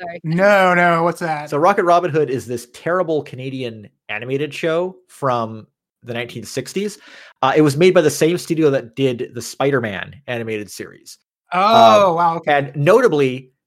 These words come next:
Speaker 3: uh, it also had a second season that was directed by Ralph Bakshi. And a lot of the second season episodes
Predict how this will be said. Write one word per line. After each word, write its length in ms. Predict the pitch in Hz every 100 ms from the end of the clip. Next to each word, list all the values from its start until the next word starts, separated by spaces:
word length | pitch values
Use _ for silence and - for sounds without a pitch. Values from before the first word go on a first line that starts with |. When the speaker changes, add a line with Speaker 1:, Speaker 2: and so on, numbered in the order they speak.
| _
Speaker 3:
uh, 200 | 123 117 120
it 80 | 156
also 300 | 180 170 143
had 380 | 135 127 110 -
a 60 | 120
second 320 | - 165 139
season 280 | 135 110 113
that 100 | -
was 220 | 113 98
directed 380 | 110 123 120 113
by 100 | 110
Ralph 320 | 107 101 -
Bakshi. 540 | 107 98 - - 220 214 _ _ _ _ -
And 400 | 131 123 120 120 _ _
a 80 | 151
lot 220 | 151 190
of 80 | 220
the 200 | 165 117
second 400 | - - 151 180
season 280 | - 139 123
episodes 640 | 113 135 139 175 180 143